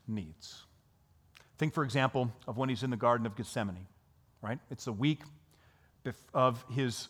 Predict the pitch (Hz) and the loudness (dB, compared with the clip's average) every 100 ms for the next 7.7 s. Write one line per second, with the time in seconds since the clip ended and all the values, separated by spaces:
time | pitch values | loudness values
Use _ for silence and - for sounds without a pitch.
0 | - 123 131 - 127 117 127 - 113 - | -2 2 2 2 0 0 -4 -6 -8 -6
1 | - - _ - 104 113 120 131 123 117 | -8 -10 _ -10 -4 -4 -4 -6 -4 -4
2 | 117 117 104 - 120 - _ _ _ _ | -4 -4 -4 -6 -14 -16 _ _ _ _
3 | _ _ - - - - 151 143 170 165 | _ _ -20 -20 -20 -2 2 6 6 6
4 | 131 135 160 156 160 156 123 165 - 165 | 4 4 6 6 4 2 2 0 2 2
5 | 160 - - 143 123 139 139 127 123 120 | 2 0 -4 -2 2 2 2 2 0 0
6 | 160 151 143 131 120 110 - 139 135 127 | 2 2 0 0 2 0 0 -2 0 0
7 | 127 113 113 131 156 156 | 0 0 2 2 2 0